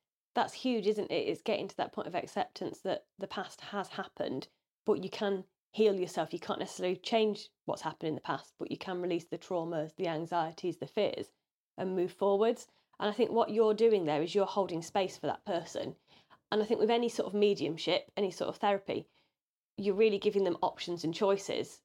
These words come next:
and then it's gonna be up to them how they proceed with that. But I really like the way you've combined sort of the elements of the therapeutic and the mediumship,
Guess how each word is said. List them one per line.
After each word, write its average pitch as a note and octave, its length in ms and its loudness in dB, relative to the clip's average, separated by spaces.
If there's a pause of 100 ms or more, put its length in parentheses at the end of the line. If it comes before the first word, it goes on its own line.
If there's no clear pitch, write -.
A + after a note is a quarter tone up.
(460)
and F#3+ 160 -4
then F#3+ 200 2
it's - 160 -8
gonna G#3 160 4
be F#3+ 100 6
up - 120 0
to - 60 -20
them F#3 140 0
how F#3 340 -2
they E3+ 260 0 (100)
proceed G3 360 2
with - 180 -4
that. - 380 -4 (540)
But G#3 60 6
I G#3 160 6
really G3+ 240 6
like G3+ 280 4
the G#3 80 -2
way F3 120 2
you've F3+ 240 -2
combined F3+ 500 0
sort - 240 -4
of E3+ 80 -16 (320)
the - 180 -4
elements F3+ 380 -4
of F#3+ 120 0
the E3+ 80 -12
therapeutic F3+ 960 -4 (360)
and F3+ 240 -2
the F3 60 -6
mediumship, F3 720 0